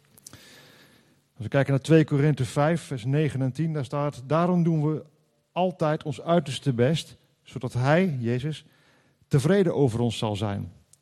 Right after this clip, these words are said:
Het maakt daarbij niet uit of we hier in het lichaam wonen of bij de Heer wonen.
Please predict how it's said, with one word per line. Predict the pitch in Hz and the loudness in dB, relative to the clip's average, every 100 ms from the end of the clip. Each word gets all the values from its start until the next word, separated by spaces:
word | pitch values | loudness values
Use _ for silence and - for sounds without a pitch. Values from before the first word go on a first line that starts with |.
| _ _ _ _ _ | _ _ _ _ _
Het | - - | -12 -4
maakt | 139 139 | -2 -2
daarbij | 139 123 120 117 | 0 0 0 4
niet | 156 202 | 4 4
uit | 147 156 170 - - _ _ _ _ _ _ | 2 2 0 -10 -20 _ _ _ _ _ _
of | 123 110 | -8 -2
we | 131 | 0
hier | 151 120 | 0 0
in | 131 | -2
het | 123 | 0
lichaam | 143 - 131 123 | -2 0 0 2
wonen | 123 101 95 - _ _ _ _ | 2 0 -6 -14 _ _ _ _
of | 123 | -4
bij | 123 151 | 0 2
de | |
Heer | 147 175 | 2 2
wonen. | 131 101 98 | 2 0 -4